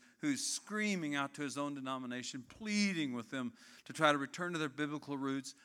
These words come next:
and try to return to what made, made Methodism great. And his desperation to talk to his own denomination, I, I've followed him and I've watched him, and I fallen in love with George E. Hunter the third.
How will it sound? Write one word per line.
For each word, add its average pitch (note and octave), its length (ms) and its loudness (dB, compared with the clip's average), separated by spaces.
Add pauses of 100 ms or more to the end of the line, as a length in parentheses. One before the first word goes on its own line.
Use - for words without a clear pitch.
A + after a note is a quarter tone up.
(140)
and C3 120 -6
try D#3 200 6
to C#3 60 -2
return C#3 460 -2
to A#2 100 -12
what C3 100 -4
made, A#2+ 220 -4 (100)
made B2 360 -6
Methodism A#2 640 -6
great. A2 300 -6 (760)
And F3 140 4
his F#3 240 2
desperation F#3+ 1300 4
to B2 60 -6
talk E3 280 0
to D#3+ 80 -6
his C#3 100 -4
own D#3+ 140 -2
denomination, C#3 640 0
I, C#3+ 220 0
I've C3+ 240 -2
followed D#3+ 440 4
him C3+ 160 -2
and C3 100 0
I've B2+ 160 0
watched C#3 460 6
him, A#2+ 260 -4 (480)
and B2+ 80 2
I C3 100 4
fallen D3 300 2
in C#3+ 160 2
love C3 180 4
with G#2 100 -10
George A2+ 320 -4
E. A2+ 60 -4
Hunter G#2+ 380 -8
the G2+ 80 -14
third. F2 340 -14